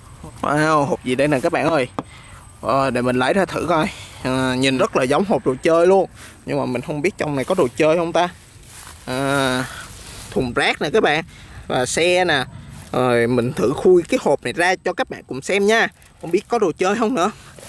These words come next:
Ô các bạn ơi, có xe nè các bạn. Wow, có xe nè các bạn ơi. Wow, rồi,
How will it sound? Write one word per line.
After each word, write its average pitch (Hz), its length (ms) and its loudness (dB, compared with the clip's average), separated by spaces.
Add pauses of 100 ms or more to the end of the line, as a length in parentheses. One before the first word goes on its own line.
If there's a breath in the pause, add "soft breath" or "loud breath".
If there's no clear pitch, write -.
(340 loud breath)
Ô 277 180 2
các 294 140 -2
bạn 247 160 0
ơi, 277 240 4 (480)
có 339 100 0
xe 277 280 2
nè 269 120 0
các 302 120 0
bạn. 247 240 0 (540 loud breath)
Wow, 233 760 4
có 165 80 -2
xe 247 240 2
nè 233 100 2
các 254 120 0
bạn 202 140 -2
ơi. 254 320 4 (580 soft breath)
Wow, 220 720 4
rồi, 185 160 2